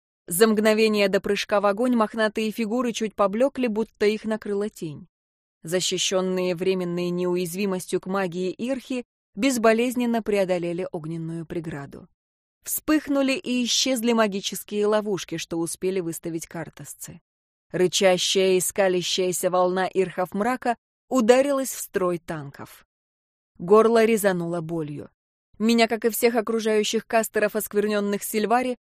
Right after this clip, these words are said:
скрутил приступ жесточайшего кашля. Краем глаза я успела увидеть мелькнувшую фигуру Сильвари-разбойника, швырнувшего на землю склянку с пузырящейся жидкостью. Едва заметная дымка, распространившаяся от осколков,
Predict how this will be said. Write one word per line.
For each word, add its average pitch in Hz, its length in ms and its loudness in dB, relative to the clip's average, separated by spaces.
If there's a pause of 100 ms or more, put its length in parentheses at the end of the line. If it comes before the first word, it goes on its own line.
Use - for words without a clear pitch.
(100)
скрутил 294 560 0
приступ 262 460 -2
жесточайшего 196 840 -4
кашля. - 560 -10 (600)
Краем 247 380 2
глаза 269 280 2
я 254 140 0
успела 247 360 0
увидеть 233 420 0
мелькнувшую 240 640 -4
фигуру 233 360 -2
Сильвари-разбойника, 220 1200 0 (280)
швырнувшего 190 680 2
на 190 140 4
землю 233 340 2
склянку 240 440 0
с - 80 -10
пузырящейся 190 720 -2
жидкостью. 160 720 -8 (560)
Едва 202 360 6
заметная 196 540 2
дымка, 240 360 0
распространившаяся 196 1080 0
от 185 100 -2
осколков, 254 600 0